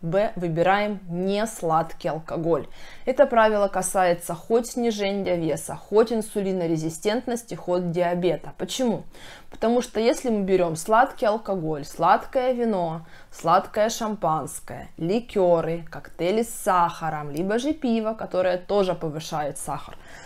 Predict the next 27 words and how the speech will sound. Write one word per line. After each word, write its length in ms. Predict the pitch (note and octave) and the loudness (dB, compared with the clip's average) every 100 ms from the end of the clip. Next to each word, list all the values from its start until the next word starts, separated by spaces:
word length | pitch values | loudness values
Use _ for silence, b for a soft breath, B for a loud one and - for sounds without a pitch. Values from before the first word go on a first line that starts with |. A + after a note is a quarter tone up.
| B | B
сначала 560 | - G#3 G#3 A#3+ G#3 F#3+ | -4 -2 6 8 8 6
идёт 240 | F3+ E3+ | 2 0
резкий 300 | F#3+ F#3 - | 0 -2 -4
скачок 480 | F3+ - A3+ D#4 E4+ | -6 -4 0 2 2
сахара, 580 | - D#4 D#4+ D#4+ D#4 E4 | 4 4 4 2 2 0
а 100 | - | 0
дальше 340 | E3+ F3+ F#3 F3+ | 2 2 2 -8
падение 600 | - E3+ F3+ F3 D#3+ B2+ | -4 -2 0 0 -2 -6
сахара. 500 | - C3+ - E3 E3+ | -4 -6 -6 -2 0
И 40 | |
вот 140 | F#3+ A3 | 2 2
этот 240 | B3+ A#3+ | 2 0
вот 180 | A3 A3+ | -2 -4
пик, 340 | - D4 E4 | 2 2 2
он 200 | A3+ A3 | -2 -2
нам 240 | G3 G#3 F#3+ | -2 -4 -2
не 120 | F#3+ | -4
нужен. 460 | F3+ F3+ E3 D3 - B B B - | -4 -4 -6 -8 -14 B B B 2
Поэтому 420 | G#3+ A#3+ B3 A#3+ | 4 4 4 4
мы 80 | C#4+ | 2
сразу 540 | - B3 A3 G3 F3+ | 2 4 6 4 2
выбираем 640 | F3 F3 F3+ F#3 F3 E3 F3 | -2 0 2 2 2 0 0
либо 300 | A3 G#3+ F3+ | 2 4 2
сухое 560 | - G3+ - F#3+ F3 | 0 -8 0 2 2
вино, 340 | E3 F3 F3 D#3 | 2 -2 -2 -4
сухое 500 | - E3 G3+ F3+ D3+ | -8 -8 0 0 0
шампанское, 960 | - G#3+ A#3 F#3+ D#3 D#3 - G#3+ A3 | -2 -4 -2 -2 -2 -8 -6 -6 -6